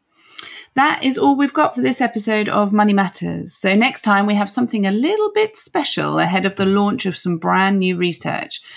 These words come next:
We've been talking to a woman who has had a heck of a career. She's been on Strictly Come Dancing,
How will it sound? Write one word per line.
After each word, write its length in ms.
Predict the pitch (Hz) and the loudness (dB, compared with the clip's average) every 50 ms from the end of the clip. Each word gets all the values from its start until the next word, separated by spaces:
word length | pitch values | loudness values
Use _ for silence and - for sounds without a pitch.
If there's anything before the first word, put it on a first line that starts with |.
| - - - - - _ - | -20 -20 -20 -20 -20 _ -2
We've 340 | 202 208 254 277 320 339 - | 2 4 6 6 4 4 4
been 140 | 339 320 | 2 2
talking 320 | 294 285 254 220 247 233 220 | 2 2 0 0 0 0 0
to 120 | - 220 | 0 -2
a 40 | 214 | -2
woman 420 | 185 185 180 175 175 175 175 180 | 0 0 0 0 0 0 0 0
who 160 | 185 190 185 175 | 0 0 0 -2
has 140 | 175 170 | -2 -4
had 240 | - 185 196 185 175 | -4 -4 -4 -4 -4
a 100 | - - | -4 -4
heck 540 | 180 175 - - - 220 240 - - - - | -4 -4 -6 -6 -6 -4 -4 -4 -6 -8 -6
of 160 | - 196 190 220 | -6 -4 -4 -4
a 80 | 214 | -4
career. 480 | 208 208 208 202 175 160 147 127 131 143 | -4 -2 -2 0 0 0 0 -2 -2 -4
She's 220 | - - 185 170 | -4 -4 -4 -4
been 160 | - 175 170 | -2 -2 0
on 140 | 170 170 170 | 0 0 0
Strictly 500 | - - - - - 208 - - - 185 | -2 -2 -2 -2 -2 -4 -4 -4 -6 -6
Come 220 | - - 165 165 160 | -4 -2 -2 -2 0
Dancing, 680 | 170 180 180 185 202 - - - 214 220 240 277 302 | 2 2 2 2 0 -2 -2 -2 0 2 2 2 0